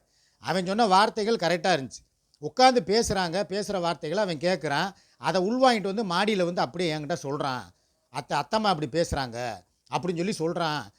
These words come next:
இது எனக்கு பிடிக்கல. இப்பவே எப்படின்னா என்ன, போக போக அவன் கெட்டு போயிருவான். அதனால நான் தனியா போறது தான் நல்லது அப்படின்னு சொல்லி அவனுடைய ஆதங்கத்தை சொன்னான். என் மேல அவனுக்கு எந்த ஒரு கோபமும் கருத்து வேறுபாடோ எதுவுமே கிடையாது. என்னைய பத்தி அவன் எந்த ஒரு தப்பான ஒரு இதுவும் பேசல. நானே அன்னைக்கு ஒரு நாள்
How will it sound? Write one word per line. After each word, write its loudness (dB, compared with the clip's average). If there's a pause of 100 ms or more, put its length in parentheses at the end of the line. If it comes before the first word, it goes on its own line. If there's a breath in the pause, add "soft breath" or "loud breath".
(140)
இது -2
எனக்கு 2
பிடிக்கல. -2 (540)
இப்பவே 4
எப்படின்னா 0
என்ன, -4
போக -2
போக -4
அவன் -2
கெட்டு -4
போயிருவான். -4 (380)
அதனால 0
நான் -2
தனியா -2
போறது -6
தான் -2
நல்லது -4
அப்படின்னு -8
சொல்லி -4
அவனுடைய -4
ஆதங்கத்தை -6
சொன்னான். -18 (280 soft breath)
என் 2
மேல 2
அவனுக்கு 0
எந்த -6
ஒரு -2
கோபமும் -2 (300)
கருத்து 2
வேறுபாடோ 0
எதுவுமே -2
கிடையாது. -2 (300 soft breath)
என்னைய 0
பத்தி -2
அவன் 2
எந்த -4
ஒரு 0
தப்பான -2
ஒரு -2
இதுவும் -6
பேசல. 0
நானே 0
அன்னைக்கு -2
ஒரு -2
நாள் 2